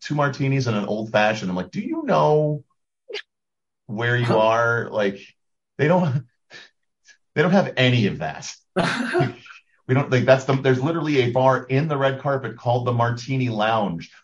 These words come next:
Speaker 1: which is designed for that.
Speaker 2: <laughs>
Speaker 1: It is the funniest thing ever. It, it's
Speaker 2: No,
Speaker 1: so,
Speaker 2: it's hila-,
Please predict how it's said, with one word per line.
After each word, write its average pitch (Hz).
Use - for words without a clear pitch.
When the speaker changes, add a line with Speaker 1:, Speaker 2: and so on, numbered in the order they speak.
Speaker 1:
which 107
is 101
designed 113
for 131
that. 104
Speaker 2:
<laughs> -
Speaker 1:
It 123
is 104
the 104
funniest 123
thing 120
ever. 98
It, 95
it's 101
Speaker 2:
No, 170
Speaker 1:
so, 139
Speaker 2:
it's 147
hila-, 160